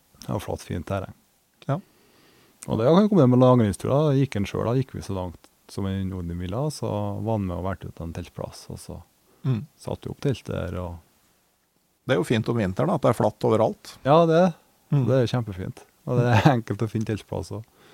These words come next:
Speaker 2: Mhm. Ja. Nei, for det, for det er jo noe med, både for voksne og for unger, altså, du skal jo liksom gå,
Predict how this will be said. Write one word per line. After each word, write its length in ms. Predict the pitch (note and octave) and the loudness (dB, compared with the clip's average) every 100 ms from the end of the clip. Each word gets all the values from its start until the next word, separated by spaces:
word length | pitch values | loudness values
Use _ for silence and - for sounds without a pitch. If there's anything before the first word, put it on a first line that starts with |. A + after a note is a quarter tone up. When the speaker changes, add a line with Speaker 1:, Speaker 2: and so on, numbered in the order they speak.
| - | -2
Speaker 2:
Mhm. 240 | D#3 B2 D#3+ _ _ _ _ _ _ _ _ _ _ _ _ _ _ _ - | 2 2 0 _ _ _ _ _ _ _ _ _ _ _ _ _ _ _ -8
Ja. 80 | C#3 - - - - | -8 -8 -20 -14 0
Nei, 120 | D3 | 2
for 80 | D#3+ | 4
det, 120 | D#3+ D#3 | 2 2
for 120 | D#3+ | 2
det 60 | C#3 | 4
er 60 | A#2+ | 4
jo 40 | D3+ | 2
noe 220 | C3 G2 | 2 2
med, 1700 | G2+ A2 G#2+ G#2+ G#2+ G#2+ A2 A2+ A2+ A2 A2 A2+ C3 C3 F#2+ - D#3 C3+ | 4 4 4 4 4 2 0 -2 -2 -2 -4 -8 -10 -12 -12 -14 -6 2
både 260 | C3 F#2+ F#2 | 4 4 2
for 180 | A2+ A2 | 4 4
voksne 440 | G#2+ - - F#2+ | 2 -2 -4 -2
og 60 | F#2+ | 0
for 160 | G2 F#2 | 0 0
unger, 400 | F2 E2 F#2+ G#2 | -2 -2 -4 -4
altså, 240 | G#2 A2+ A2 G#2 G#2 G2+ G2+ G#2 G#2+ B2+ | -4 -4 -2 -2 -2 -4 -6 -8 -8 -2
du 100 | G#2+ | -2
skal 240 | - G2+ | 0 0
jo 80 | G2+ | 0
liksom 220 | G2+ G2 F#2+ F#2 G2 A#2 C3+ D#3 _ _ _ _ | 0 0 0 -2 -4 -8 -12 -16 _ _ _ _
gå, 220 | E3+ A#2 | -8 0